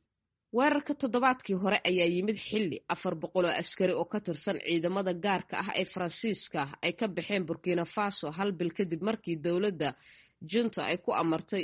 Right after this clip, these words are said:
in ay ka baxaan halkaasi, iyadoo ay raacayaan waddo gasho dalka dariska la ah ee Mali,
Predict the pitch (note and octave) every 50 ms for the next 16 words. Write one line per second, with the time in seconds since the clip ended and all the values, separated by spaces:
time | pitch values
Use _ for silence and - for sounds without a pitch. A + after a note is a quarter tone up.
0 | - - A#3 - - D3+ E3+ D#3+ - G3+ F#3 D3+ F3+ E3+ - F3 E3+ F3 F#3+ F#3
1 | F#3 - - D3+ D3+ - - - F3 A2+ E3+ F#3 F#3+ F#3 D#3+ D#3 D3+ D3+ D#3 D#3+
2 | D#3+ E3 F#3+ F#3+ F3+ - C3+ D3+ E3 F3+ F3 D#3 C#3+ C#3+ D3+ F3 F3+ F3 E3+ A3
3 | G#3 F3 E3+ E3+ - - G3 F#3 F3 G3 G3 G3 - F3 E3+ E3+ G3 F#3+ F3+ -
4 | - - F3 F3 F#3 F3+ - D3+ E3 - - E3 F3 F#3+ G3+ G#3 G#3+ G#3 F3+ D3